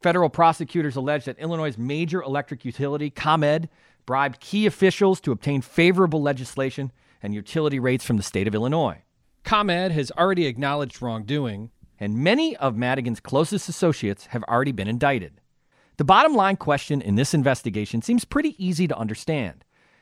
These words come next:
Did ComEd give jobs and favors to Mike Madigan and his friends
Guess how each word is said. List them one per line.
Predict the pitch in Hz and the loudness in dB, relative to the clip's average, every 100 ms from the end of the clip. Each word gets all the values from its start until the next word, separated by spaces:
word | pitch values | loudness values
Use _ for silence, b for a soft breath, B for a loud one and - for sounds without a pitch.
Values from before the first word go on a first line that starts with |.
| _ - | _ 0
Did | 185 247 | 0 0
ComEd | - 170 165 107 90 95 | -2 2 2 0 -4 -6
give | 117 113 | -8 -4
jobs | 131 123 165 190 | 0 2 0 -2
and | 175 | -4
favors | 107 92 85 98 | -4 -4 -8 -12
to | - 110 | -6 -2
Mike | 127 165 | -2 0
Madigan | 139 135 156 180 113 | 0 0 0 -2 -2
and | 113 | -2
his | 151 180 | -2 -2
friends | 160 104 73 - | -4 -4 -4 -18